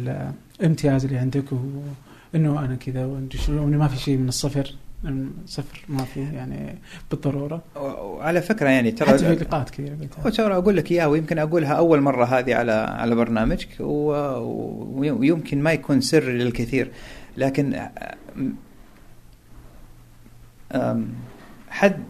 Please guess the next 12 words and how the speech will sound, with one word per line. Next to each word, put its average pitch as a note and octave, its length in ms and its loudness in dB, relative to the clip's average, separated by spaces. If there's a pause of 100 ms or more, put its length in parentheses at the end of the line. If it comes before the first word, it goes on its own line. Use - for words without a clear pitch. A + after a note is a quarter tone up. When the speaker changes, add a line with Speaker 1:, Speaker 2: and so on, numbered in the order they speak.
(160)
Speaker 2:
ال-، A#2+ 300 -2
ال-، A#2 560 -2
ال-، A2 380 -2
أم، G#2+ 400 2 (680)
الدعم C3+ 380 4
اللي A#2 160 4
جاني D3+ 300 2
ترى B2 220 -2
من A#2 80 4
الوالد D#3 280 0
ترى C3+ 160 0
محدود. - 440 -2